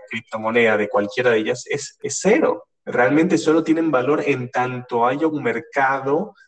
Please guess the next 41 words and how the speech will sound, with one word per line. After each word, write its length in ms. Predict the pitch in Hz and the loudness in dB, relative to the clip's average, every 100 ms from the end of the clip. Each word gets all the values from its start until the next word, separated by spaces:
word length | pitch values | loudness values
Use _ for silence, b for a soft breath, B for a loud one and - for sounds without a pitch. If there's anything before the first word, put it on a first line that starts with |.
| _ - | _ -16
que 80 | |
esté 200 | 120 143 | -6 -4
dispuesto 640 | 131 127 - 135 - 156 139 | -4 -6 -4 -4 -2 0 0
a 60 | |
aceptarlo 960 | - - 107 - 139 131 131 139 165 180 - | 0 -2 -4 0 4 4 4 2 0 -2 -6
como 200 | 117 110 | -4 -4
intercambio, 640 | 107 - 220 254 131 - _ _ _ _ _ _ _ _ - B B B | -6 -4 -2 -2 -4 -10 _ _ _ _ _ _ _ _ -20 B B B
que 140 | 156 | 2
es 40 | 185 | 4
una 180 | 214 | 4
de 100 | 147 | 4
las 60 | - | 2
propias 360 | 160 160 175 - | 2 2 0 -2
críticas 420 | 135 135 160 151 | -6 -2 -2 -2
que 120 | 110 | -4
tienen 480 | 113 135 127 107 - | -2 0 0 -2 -4
le-, 200 | 113 107 _ | -10 -12 _
la-, 240 | 110 107 - | -6 -6 -6
las 140 | - - | -10 -6
monedas, 500 | 104 139 175 - - | -2 2 2 0 -4
el 160 | 107 107 | -10 2
dólar, 380 | 127 151 120 107 | 4 4 2 0
el 160 | 110 | -2
peso. 340 | - 151 - 117 | 0 0 0 -4
¿Por 160 | 120 127 | -4 -4
qué 120 | 214 | -4
tiene 300 | 233 220 143 | -4 -2 -2
valor? 540 | 113 107 107 107 101 - | 0 0 0 -2 -4 -2
¿Cuál 140 | 208 | 0
es 120 | 202 | 0
el 80 | 135 | -2
valor 380 | 120 - 143 - | 0 2 2 0
inherente? 580 | 127 110 107 120 110 113 | -4 -2 2 2 0 -4
Es 60 | 139 | -4
un 180 | 190 | -4
pedazo 380 | 185 233 - 156 | 0 0 0 -2
de 60 | - | -2
papel 320 | 120 - 160 | -4 -2 -2
que 80 | 175 | 0
le 100 | 123 | -2
pusieron 480 | 117 107 127 143 | -4 -12 -6 -6